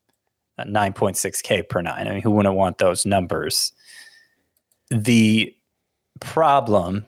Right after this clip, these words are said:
is that, as I pointed out, I think in part one, is kind of a glorified long reliever last year. He did have,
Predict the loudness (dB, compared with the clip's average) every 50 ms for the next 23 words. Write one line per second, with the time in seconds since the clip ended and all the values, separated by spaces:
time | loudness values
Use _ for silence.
0 | _ _ _ _ _ _ _ -4 -2 -2 -2 -2 -2 -2 0 0 0 -2 -4 -8
1 | _ _ _ _ _ _ _ _ 0 0 2 2 2 0 0 2 0 2 2 4
2 | 4 4 6 4 4 2 0 -10 -20 _ _ _ _ _ _ _ _ _ _ _
3 | _ _ _ -10 _ -2 0 2 0 0 0 2 2 2 2 2 2 2 2 2
4 | 0 -2 -8 -10 _ _ _ _ _ _ _ _ _ _ _ -4 -4 -2 _ -2
5 | -2 0 0 2 2 2 0 2 2 2 4 4 4 4 2 2 2 4 4 4
6 | 2 2 2 4 4 2 4 2 2 2 0 -2 -2 2 2 4 4 4 4 4
7 | 2 0 -2 -2 2 2 2 2 2 0 0 0 0 2 2 4 4 4 2 2
8 | 4 4 4 4 2 0 -6 -14 -20